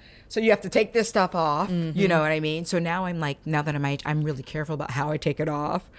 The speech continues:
Speaker 2: Oh.
Speaker 1: And I discovered, discovered something called micellar water. Am I saying it right? I discovered that. So I, so I'll
Speaker 2: Oh,
Speaker 1: look for any
Speaker 2: okay.
Speaker 1: kind of anybody giving me a little tip,
Speaker 2: Mm-hmm.
Speaker 1: but I try to moi-, like, moisturize more than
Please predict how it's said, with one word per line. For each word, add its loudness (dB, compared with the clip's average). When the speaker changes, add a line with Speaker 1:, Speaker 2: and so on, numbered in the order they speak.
Speaker 2:
Oh. -8
Speaker 1:
And -2
I -6
discovered, -6
discovered -6
something -4
called -2
micellar -2
water. 2
Am 2
I 2
saying 2
it -6
right? 0
I 0
discovered -2
that. 2
So 2
I, 2
so 2
I'll 6
Speaker 2:
Oh, -2
Speaker 1:
look 2
for -6
any 0
Speaker 2:
okay. 0
Speaker 1:
kind 2
of 2
anybody 4
giving 2
me 2
a 4
little 0
tip, -4
Speaker 2:
Mm-hmm. -4
Speaker 1:
but 4
I 4
try -2
to 0
moi-, 2
like, -2
moisturize 0
more 0
than 0